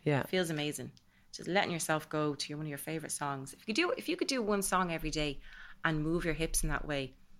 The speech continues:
Speaker 2: you're gonna really do good things for yourself.
Speaker 1: So, separate to, to dance, to burlesque, to workshops, you actually have fingers in a fair few pies, don't you?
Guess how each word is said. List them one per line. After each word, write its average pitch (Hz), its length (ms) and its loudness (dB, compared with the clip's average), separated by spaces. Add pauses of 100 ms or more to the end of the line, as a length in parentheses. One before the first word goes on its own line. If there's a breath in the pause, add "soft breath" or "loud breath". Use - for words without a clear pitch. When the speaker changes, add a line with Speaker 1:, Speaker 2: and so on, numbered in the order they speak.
(220)
Speaker 2:
you're 160 120 0
gonna 175 220 2
really 160 280 2
do 147 440 0
good 139 160 0
things 139 220 -6
for 135 80 -10
yourself. 127 360 -6 (120)
Speaker 1:
So, - 480 8
separate 214 520 6
to, 151 540 8 (360)
to 147 140 4
dance, 151 580 8
to - 160 -2
burlesque, 131 680 4
to - 140 2
workshops, 127 840 4
you 175 300 6
actually 185 320 6
have 180 160 6
fingers 156 340 6
in 143 80 6
a 139 60 4
fair 175 240 6
few 139 160 4
pies, 165 380 6
don't 185 200 4
you? 110 140 6